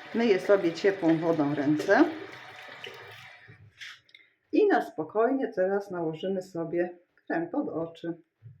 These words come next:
Też z tej serii Folacyna. To jest, słuchajcie, jeden z moich ulubionych kremów pod oczy. On się nie gryzie z żadnym innym kremem. Jak użyję jakiejś innej mieszanki produktów, z niczym się nie gryzie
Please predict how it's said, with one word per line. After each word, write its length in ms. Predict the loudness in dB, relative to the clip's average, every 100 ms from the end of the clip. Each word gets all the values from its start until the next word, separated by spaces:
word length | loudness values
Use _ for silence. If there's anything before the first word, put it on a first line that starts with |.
| _ _ _ _ _ _ _ _ _ _ _ _ -6
Też 160 | -6
z 80 | -4
tej 120 | -6
serii 440 | -2 0 2 2 0
Folacyna. 760 | -2 -2 -4 -4 0 2 0 -4 -12 -4 0 0 -2
To 80 | -6
jest, 140 | -6
słuchajcie, 460 | -6 -2 -2 0 0
jeden 340 | 2 0 -4
z 60 | -4
moich 300 | -4 -4 -4
ulubionych 460 | -2 -2 -2 -4
kremów 340 | -6 -8 -8 -4
pod 160 | -4
oczy. 340 | -2 -6 -8 -14 -16 _ _ _ _ _ _ _ _ _ _
On 160 | -4 -2
się 160 | 0
nie 160 | 2 4
gryzie 460 | 4 4 2 -2
z 60 | -2
żadnym 400 | 0 0 0 0
innym 380 | 0 0 -2 -4
kremem. 680 | -4 -4 -2 -4 -6 -8 _ _ _ _ _ _ _ -20 _
Jak 240 | -4 -4 -2
użyję 260 | 2 4
jakiejś 340 | 4 4 0 -2
innej 300 | -2 -2 -2
mieszanki 540 | -4 -4 -6 -6 -8
produktów, 720 | -6 -4 -2 -4 -2 -2 -2 -6 -10 -14 _ -14
z 100 | -6
niczym 260 | -4 -2 -2
się 140 | -2
nie 120 | -2
gryzie 480 | 0 2 4 2 2